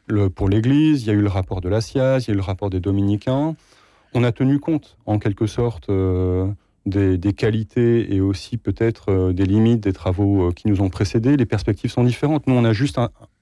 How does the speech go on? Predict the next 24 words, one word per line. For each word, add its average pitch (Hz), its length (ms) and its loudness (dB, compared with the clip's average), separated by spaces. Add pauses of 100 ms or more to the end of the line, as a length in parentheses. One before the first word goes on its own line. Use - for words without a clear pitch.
(340)
un 131 140 0
sujet 127 440 0
à 98 60 0
traiter, 107 380 -4
le 98 180 -4
sujet 101 320 -2
de 113 60 -6
Thomas 104 240 0
Philippe 113 340 -4
et 104 40 4
Jean 104 140 -2
Vanier. 113 300 0 (400)
La 98 100 2
cias, 127 340 2
c'est - 220 -8
un 90 120 -2
tableau, 104 480 2
euh, 95 160 2 (320)
très - 200 -2
large, 113 400 0 (100)
avec 104 240 2
des 98 180 0
approches, 117 540 -2
euh, 98 160 0